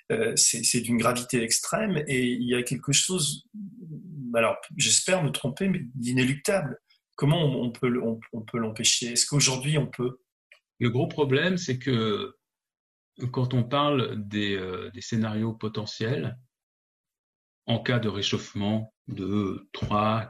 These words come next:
Speaker 2: quatre, cinq degrés d'ici à la fin du siècle par rapport à l'ère pré-industrielle,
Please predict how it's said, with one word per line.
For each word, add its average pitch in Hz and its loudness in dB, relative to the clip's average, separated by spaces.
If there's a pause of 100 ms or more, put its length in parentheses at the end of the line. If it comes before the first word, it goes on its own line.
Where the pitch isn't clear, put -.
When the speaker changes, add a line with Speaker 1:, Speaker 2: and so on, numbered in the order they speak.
Speaker 2:
quatre, 107 2
cinq 113 2
degrés 107 2
d'ici 104 0
à 110 6
la 107 2
fin 107 0
du 104 0
siècle 110 0
par 107 2
rapport 107 2
à 98 2
l'ère 107 2
pré-industrielle, 104 2